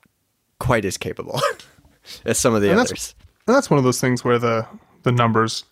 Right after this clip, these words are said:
Speaker 2: maybe don't tell the whole story. You know, it's got a fairly slack head tube angle now, way slacker than before. It's got
Speaker 1: Mm-hmm,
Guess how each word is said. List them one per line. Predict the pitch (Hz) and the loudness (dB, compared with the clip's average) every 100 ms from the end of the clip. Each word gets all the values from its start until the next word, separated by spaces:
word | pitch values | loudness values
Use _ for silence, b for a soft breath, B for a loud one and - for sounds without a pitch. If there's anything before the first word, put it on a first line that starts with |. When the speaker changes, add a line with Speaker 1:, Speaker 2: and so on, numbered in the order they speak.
| - | -6
Speaker 2:
maybe | 123 117 | -2 0
don't | 113 165 - | 2 0 2
tell | 104 | 0
the | 110 | 0
whole | 113 - | -2 -4
story. | - 101 98 110 | -2 0 0 0
You | |
know, | 123 82 | 0 0
it's | 87 | 2
got | - 98 | 0 0
a | |
fairly | - - 95 104 | -2 -2 -2 -2
slack | 113 117 110 | -2 -2 -2
head | 117 107 | -2 -4
tube | 120 117 | -4 -2
angle | 120 | 0
now, | 117 127 156 | 0 2 0
way | 120 107 | 0 -2
slacker | - 110 117 113 | 0 -2 0 -2
than | 110 | -2
before. | 107 - 143 147 | -2 2 4 4
It's | - | 0
got | - 98 101 | -2 0 0
Speaker 1:
Mm-hmm, | 101 110 - | -2 -4 -4